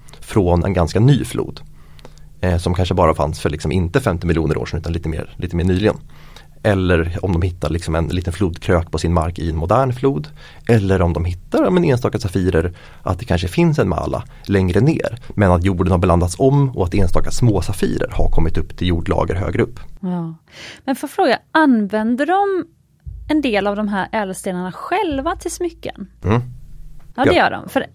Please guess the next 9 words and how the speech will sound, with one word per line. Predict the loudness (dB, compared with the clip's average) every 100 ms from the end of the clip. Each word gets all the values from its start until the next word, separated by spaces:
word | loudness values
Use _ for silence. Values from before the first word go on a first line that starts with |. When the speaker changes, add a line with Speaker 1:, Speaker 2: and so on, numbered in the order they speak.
| -20 -20 -6
Speaker 2:
för | -2
en | 2 2 4
av, | 4 4 0 -12 _ _ _ _ -8
ehm, | -2 0 0 -2
de | 0
här, | 0 0 -2 -8 _ _ -18
ehm, | -12 -10 -10 -8 -8 -8 -10 -12 _ _ _ -10
ja, | -6 -6
det, | -8